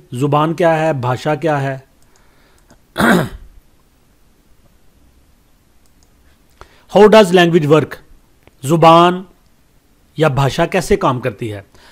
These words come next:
What do all languages have in common? मुख्तलिफ जो ज़ुबानें हैं,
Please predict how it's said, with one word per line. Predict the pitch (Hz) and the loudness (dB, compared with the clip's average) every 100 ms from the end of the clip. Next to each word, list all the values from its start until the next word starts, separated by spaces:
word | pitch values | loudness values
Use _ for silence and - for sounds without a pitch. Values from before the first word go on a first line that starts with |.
| - 123 | -14 0
What | 170 196 | 2 4
do | 220 | 4
all | 214 208 | 4 4
languages | 190 185 170 190 185 165 | 2 0 0 -2 -4 -2
have | 147 156 | -2 0
in | 180 | -2
common? | 170 139 135 107 - _ _ _ _ _ _ _ - | 0 0 -2 -8 -14 _ _ _ _ _ _ _ -2
मुख्तलिफ | 170 196 208 190 | 0 2 0 0
जो | 147 175 | 2 2
ज़ुबानें | 147 147 147 165 185 | 2 2 2 2 0
हैं, | 139 139 - | -2 -6 -12